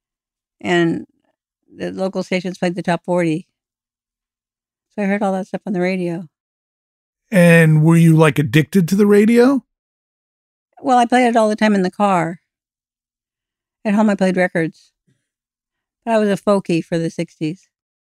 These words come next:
Speaker 2: Right. Well, the folkie, there were, you know, we even had a folkie T V show, Hootenanny. But of the, uh,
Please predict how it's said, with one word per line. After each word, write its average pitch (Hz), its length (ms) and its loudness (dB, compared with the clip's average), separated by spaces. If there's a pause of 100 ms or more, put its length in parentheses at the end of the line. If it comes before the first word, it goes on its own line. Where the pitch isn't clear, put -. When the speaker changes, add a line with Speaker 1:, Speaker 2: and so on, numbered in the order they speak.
(1040)
Speaker 2:
Right. 151 640 2
Well, 147 160 2
the 139 80 4
folkie, 220 400 2
there 156 100 4
were, 165 180 4
you 175 120 0
know, 156 100 4
we 160 140 4
even 185 160 6
had 147 140 4
a 139 100 2
folkie 170 640 0
T 170 200 2
V 180 240 6
show, 151 540 2 (400)
Hootenanny. 156 720 4 (400)
But 185 120 6
of 180 180 4
the, 170 340 6
uh, 160 500 4